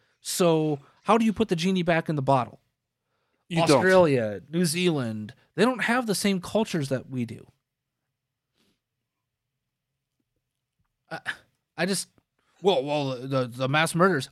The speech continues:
Speaker 1: Oh, really? You just don't hear about them. We don't hear about the mass stabbings that happened in London. We don't hear about the acid attacks. Bad people are going to do bad things. We cannot protect and perfect humanity. It is not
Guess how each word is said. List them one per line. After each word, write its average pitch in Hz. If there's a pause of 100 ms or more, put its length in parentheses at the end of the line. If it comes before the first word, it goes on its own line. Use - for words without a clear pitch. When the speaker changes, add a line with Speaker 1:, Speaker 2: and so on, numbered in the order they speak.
Speaker 1:
Oh, 262
really? 254 (360)
You 151
just 208
don't 170
hear 233
about 131
them. - (260)
We 185
don't 214
hear 254
about 180
the 147
mass 151
stabbings 160
that 135
happened 139
in 127
London. 123
We 143
don't 180
hear 190
about 165
the - (100)
acid 160
attacks. 113 (720)
Bad 180
people 208
are 156
going 175
to 160
do 156
bad 139
things. 143
We 127
cannot 175
protect 165 (280)
and 135
perfect 135
humanity. 160 (180)
It 143
is 131
not 160